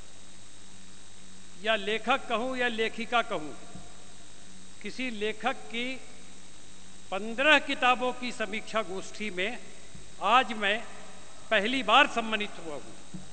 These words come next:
ऐसा अवसर इससे पहले मुझे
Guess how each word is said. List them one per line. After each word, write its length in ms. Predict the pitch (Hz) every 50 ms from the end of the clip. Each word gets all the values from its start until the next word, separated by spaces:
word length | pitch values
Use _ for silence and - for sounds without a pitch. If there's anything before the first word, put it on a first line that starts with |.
| - - - - - - - - - - - - - - - - - - - - - - - - - - - - - - - - - - - - - - - - - - - - - - - - - - - - - 185
ऐसा 280 | 208 220 208 - 269 277
अवसर 400 | 247 208 220 233 214 - 254 262
इससे 280 | 247 240 - - 262 262 254
पहले 340 | 254 226 208 220 233 247 247
मुझे 400 | 208 214 208 208 165 190 233